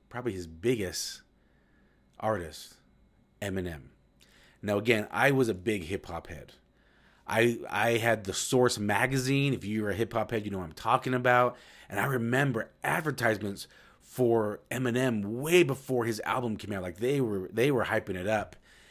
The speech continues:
And, you know, as you guys know, it didn't, didn't disappoint. Uh, Dre released his second solo, solo album in ninety-nine.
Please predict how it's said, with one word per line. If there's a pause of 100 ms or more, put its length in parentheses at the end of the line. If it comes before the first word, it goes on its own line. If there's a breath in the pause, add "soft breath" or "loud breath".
(100)
And, (480)
you
know,
as
you
guys
know,
it
didn't, (180)
didn't
disappoint. (1200 loud breath)
Uh,
Dre
released
his
second
solo,
solo
album
in
ninety-nine.